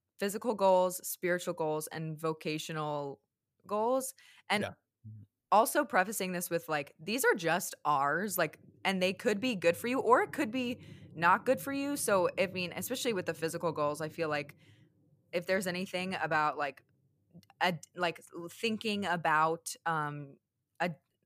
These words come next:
Speaker 1: in a, like, a disciplined way that's, like, triggering for you, like, please know that there are some things that are really great physical goals for some people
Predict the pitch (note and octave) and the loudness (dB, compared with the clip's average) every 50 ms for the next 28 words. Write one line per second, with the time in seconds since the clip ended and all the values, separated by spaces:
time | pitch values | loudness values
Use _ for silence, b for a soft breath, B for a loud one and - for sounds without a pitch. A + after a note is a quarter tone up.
0 | _ _ _ _ _ _ _ - G3+ A3 G#3 G3 F3+ F3+ F3 F3+ E3 D3+ F3 E3+ | _ _ _ _ _ _ _ -4 -2 -2 0 0 -2 -2 -2 -4 -4 -4 -4 -2
1 | - F#3 F#3 - - G#3 G#3 G#3 G#3 G#3 G#3+ G#3+ G3 F#3+ F#3+ - D#3+ D#3 - - | -2 -4 -4 -2 -4 -4 -2 2 2 2 2 2 0 -2 -2 -2 -4 -6 -4 -4
2 | E3 D#3 D3+ D#3+ F3+ F#3+ G3+ G3+ - G#3 G#3+ G#3+ A3+ G#3+ F3+ D#3 D#3 - - F3+ | -4 -2 -2 -2 -4 -4 -6 -6 -6 -6 -4 -2 0 0 -2 -2 -4 -6 -6 -4
3 | F3 F3 F3 D#3 D#3 D#3 F3 F#3 E3 C3+ G2+ - D#3+ D#3 E3 E3+ D#3+ - - E3 | -4 -4 -4 -4 -2 -2 -2 -2 -2 -4 -2 -2 -2 0 0 0 0 -2 -2 -2
4 | D#3 D#3+ F3+ F3+ - _ _ _ F3 E3+ E3+ - G#3+ G#3+ A#3 B3 G3+ F#3+ E3 D#3+ | -2 -2 -2 -6 -10 _ _ _ -20 -20 -10 -8 -6 -4 -4 -2 -2 -2 -2 -2
5 | D#3+ D#3 F3 F#3+ G3 G3+ F3+ D#3 D3+ D#3+ E3 F3+ - G3 G3+ F#3 F3 F#3+ - G#3+ | -2 -2 -2 -2 -2 -2 -4 -2 -2 -2 -2 -2 -4 -6 -8 -10 -8 -6 -6 -6
6 | F#3+ E3+ G3 G3+ G3+ G3+ - - F#3 - - E3 F3 F#3+ - G#3+ G#3 - A3+ A#3 | -4 -4 -4 -4 -4 -6 -6 -6 -8 -6 -4 -6 -6 -6 -8 -10 -8 -6 -6 -6
7 | A#3+ A#3+ | -6 -6